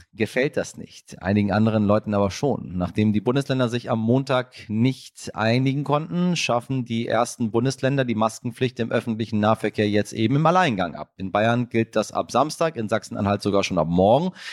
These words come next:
Viele Menschen sind genervt von Masken und zum Teil sind die Regeln in den Bundesländern widersprüchlich. Aber nachdem ich in Folge vierhundertsieben mit der Moderatorin Visavi gesprochen habe, die mit Mitte dreißig dank Long-Covid zur Diabetespatientin wurde,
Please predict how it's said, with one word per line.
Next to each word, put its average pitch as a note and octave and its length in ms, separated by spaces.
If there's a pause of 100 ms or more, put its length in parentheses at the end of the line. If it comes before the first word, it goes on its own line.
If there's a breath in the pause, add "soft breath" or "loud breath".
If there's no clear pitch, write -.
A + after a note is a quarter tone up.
(140 loud breath)
Viele A2 200
Menschen A#2 320
sind A2+ 120
genervt A2+ 420
von G2+ 120
Masken D3+ 460
und A2+ 160
zum G2+ 160
Teil A2 360
sind G#2+ 180
die G#2 100
Regeln A2 320
in G#2+ 80
den G2+ 160
Bundesländern G#2+ 580
widersprüchlich. A2 840
Aber A2+ 360
nachdem A2 480
ich - 240
in G#2 120
Folge G#2+ 340
vierhundertsieben A#2+ 880
mit A2 320
der G#2 120
Moderatorin A2 640
Visavi B2 380
gesprochen A#2 420
habe, G#2+ 280
die C3 180
mit A#2+ 320
Mitte A#2+ 240
dreißig B2+ 540 (400 loud breath)
dank A#2+ 360
Long-Covid B2+ 880
zur A2+ 300
Diabetespatientin G#2+ 1400
wurde, G2+ 320